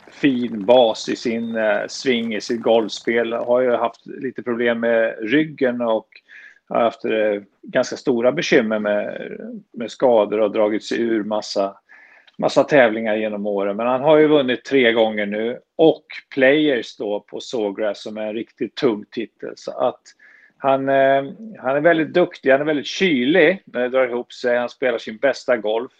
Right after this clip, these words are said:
det gjorde han nu också, sextiofyra på söndagen. Så att, eh, han är, han är riktigt duktig och, eh,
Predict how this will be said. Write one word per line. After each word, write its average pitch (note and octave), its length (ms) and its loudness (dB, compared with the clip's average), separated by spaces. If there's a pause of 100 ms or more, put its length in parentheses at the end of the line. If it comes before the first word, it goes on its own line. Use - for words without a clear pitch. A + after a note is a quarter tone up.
(100)
det - 100 -10
gjorde A#2 220 -2
han B2 100 -2
nu G#2+ 160 -4
också, A#2 460 -6
sextiofyra A2 720 -4
på A2 120 -4
söndagen. G2+ 520 -6
Så - 120 -8
att, - 300 -4 (720)
eh, A2+ 420 2
han B2 260 0
är, C#3 240 -2
han B2+ 180 -4
är C#3 140 -2
riktigt C#3 320 -2
duktig - 380 -2
och, - 260 0
eh, - 260 -10